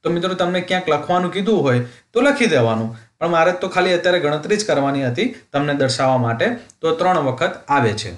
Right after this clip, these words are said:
તો મિત્રો આશા રાખું છું કે આપને વીડિયો ગમતો હોય, પસંદ પડતો હોય તો વીડિયોને લાઈક કરવાનું ભૂલતા નહીં. ત્યારબાદ છે મિત્રો લોથલ. લોથલ લખેલ શબ્દને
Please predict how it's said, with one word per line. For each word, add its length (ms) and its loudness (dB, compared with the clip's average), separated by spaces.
તો 100 0
મિત્રો 220 0
આશા 240 2
રાખું 280 0
છું 140 -2
કે 80 0
આપને 220 0
વીડિયો 300 0
ગમતો 420 0
હોય, 180 0
પસંદ 320 2
પડતો 280 -2
હોય 160 2
તો 140 -2
વીડિયોને 540 -2
લાઈક 480 2
કરવાનું 420 0
ભૂલતા 340 -2
નહીં. 200 -14
ત્યારબાદ 380 2
છે 120 0
મિત્રો 400 0
લોથલ. 600 2
લોથલ 600 2
લખેલ 480 2
શબ્દને 880 0